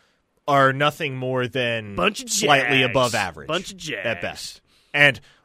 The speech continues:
Speaker 1: Oklahoma had a lot of g-, those guys last year. Like, we knew what Deshaun White was. We knew what David Ugwoegbu was. Uh, I'm trying to think who else. We knew what Jeffrey Johnson was, right? Like, those guys were only ever going to be so good.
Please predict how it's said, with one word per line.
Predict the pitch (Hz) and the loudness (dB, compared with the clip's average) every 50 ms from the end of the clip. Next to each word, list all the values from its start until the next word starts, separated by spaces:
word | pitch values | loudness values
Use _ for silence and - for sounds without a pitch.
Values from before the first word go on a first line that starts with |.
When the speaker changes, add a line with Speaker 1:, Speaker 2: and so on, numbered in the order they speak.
| _ - | _ 0
Speaker 1:
Oklahoma | 156 160 165 - 156 156 156 156 147 143 131 | 2 2 2 2 0 -2 -2 -2 -2 -2 0
had | 139 139 143 | 0 0 0
a | |
lot | 131 123 117 117 113 | 0 0 0 0 -2
of | 113 | -4
g-, | 120 135 - | -8 -10 -8
those | 131 120 120 113 98 | -4 -4 -2 -2 -2
guys | - 117 98 90 92 87 | -4 -6 -6 -6 -8 -8
last | 95 85 82 - | -10 -10 -10 -10
year. | - - | -10 -8
Like, | 107 131 135 | -6 -4 -2
we | 143 160 | -2 -2
knew | 160 170 185 | 0 0 2
what | 180 180 170 | 2 2 0
Deshaun | 143 147 - - 156 131 123 113 | 0 -2 -4 -2 -2 -2 -2 -4
White | 104 98 92 85 - | -4 -6 -6 -6 -10
was. | - 73 - - - - - | -16 -18 -16 -18 -18 -10 -4
We | 117 143 160 | -2 -2 0
knew | 160 165 175 175 | 0 0 0 2
what | 165 165 156 | 2 0 0
David | 131 147 143 143 131 135 | 0 0 0 0 0 -4
Ugwoegbu | 127 110 104 120 113 104 90 85 87 82 | -6 -6 -4 -4 -4 -4 -4 -8 -10 -12
was. | 73 69 65 - - - - _ _ _ _ _ _ _ _ _ _ _ _ _ _ - | -12 -16 -18 -20 -20 -20 -20 _ _ _ _ _ _ _ _ _ _ _ _ _ _ -6
Uh, | 127 120 117 113 110 107 104 107 - _ - | -2 0 0 0 0 0 -2 -4 -6 _ -10
I'm | - 123 127 | -10 -8 -6
trying | - 147 139 | -6 -6 -6
to | 127 | -6
think | - 139 117 | -6 -6 -6
who | 131 127 | -4 -6
else. | 110 - | -6 -4
We | 131 143 156 | -4 -4 -2
knew | 185 175 | 0 0
what | 180 160 | -2 0
Jeffrey | 131 143 160 143 - 160 147 | 0 0 0 0 0 -4 -6
Johnson | 123 - 139 120 110 98 - 92 82 | -4 -4 -4 -4 -4 -8 -12 -14 -16
was, | 71 69 65 - - - _ _ _ - | -18 -18 -18 -18 -20 -20 _ _ _ 0
right? | 131 143 151 160 147 | 2 2 2 2 0
Like, | 147 139 120 - - | -4 -6 -6 -6 -2
those | 143 156 175 170 - | -2 0 0 0 0
guys | - 185 160 151 151 143 139 131 - - _ _ _ _ | 0 0 0 0 0 0 -2 -4 -8 -12 _ _ _ _
were | - 147 156 | 0 0 0
only | 147 156 156 156 151 147 143 | 2 0 0 0 0 0 0
ever | 147 131 139 | 0 0 -2
going | 120 131 131 131 | -4 -4 -6 -6
to | 120 - | -6 -8
be | 113 110 127 120 | -6 -4 -4 -4
so | - - - 123 117 | -2 -2 -2 -2 -4
good. | 101 98 104 87 - | -4 -6 -8 -10 -10